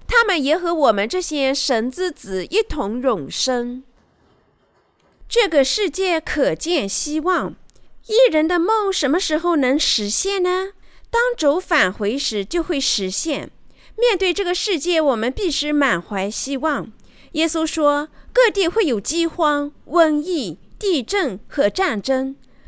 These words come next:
马太福音第二十四章第七节。但是末日还没有到来。在这个世界最后一天来临时，我们的主会再现，使世间所有的东西逝新，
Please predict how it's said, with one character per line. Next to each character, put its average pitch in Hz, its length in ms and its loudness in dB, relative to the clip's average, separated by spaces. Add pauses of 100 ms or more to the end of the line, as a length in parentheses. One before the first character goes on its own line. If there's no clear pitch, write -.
(100)
马 254 200 2
太 294 220 0
福 240 160 -2
音 247 220 0
第 269 160 -2
二 277 240 2
十 226 140 -6
四 262 240 -6
章 233 320 -4
第 226 160 -10
七 262 260 -6
节。 202 380 -6 (540)
但 440 180 4
是 349 220 -2
末 427 280 2
日 339 280 0
还 294 120 -2
没 220 160 -2
有 240 120 0
到 330 260 2
来。 185 400 -2 (400)
在 440 180 0
这 494 120 0
个 440 100 0
世 440 180 -2
界 392 220 -2
最 415 240 0
后 370 180 -2
一 311 120 0
天 330 200 0
来 247 200 2
临 247 200 0
时， 196 400 -4 (280)
我 226 180 6
们 208 140 2
的 285 100 4
主 220 240 0
会 254 180 -2
再 285 280 -4
现， 214 480 -6 (360)
使 349 220 0
世 453 240 0
间 392 260 0
所 285 360 4
有 466 100 6
的 226 140 2
东 277 200 2
西 262 300 -2
逝 262 380 -2
新， 262 500 -4